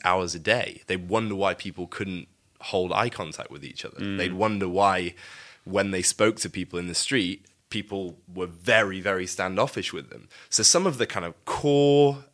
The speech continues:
Speaker 1: um, connections that happen between human beings, those have been the costs of our, um,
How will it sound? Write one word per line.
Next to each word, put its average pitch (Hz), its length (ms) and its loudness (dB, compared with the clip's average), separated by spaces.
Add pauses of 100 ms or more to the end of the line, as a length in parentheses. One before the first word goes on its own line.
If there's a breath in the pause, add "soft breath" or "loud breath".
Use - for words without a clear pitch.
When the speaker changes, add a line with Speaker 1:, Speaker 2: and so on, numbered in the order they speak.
Speaker 1:
um, 90 840 -2 (300 loud breath)
connections 92 720 -2
that 80 100 -8
happen 92 380 -4
between 92 320 -8
human 85 340 -10
beings, 101 480 -6 (340 loud breath)
those 117 400 4
have 101 160 -6
been 98 180 -2
the 92 60 -6
costs - 440 -2
of 87 120 -8
our, 85 600 -2
um, 82 480 -8